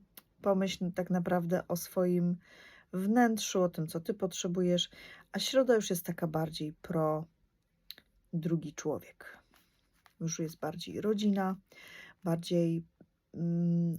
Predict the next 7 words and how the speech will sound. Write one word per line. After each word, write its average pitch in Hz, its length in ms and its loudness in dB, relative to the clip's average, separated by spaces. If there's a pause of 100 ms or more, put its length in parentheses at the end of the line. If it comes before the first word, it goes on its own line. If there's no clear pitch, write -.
(100)
rozprawianie 175 720 2
się 170 220 2
z 165 280 -6
wzorcami, 180 1120 2
niekoniecznie 175 800 2 (340)
powielanie 156 560 0
ich. - 240 -12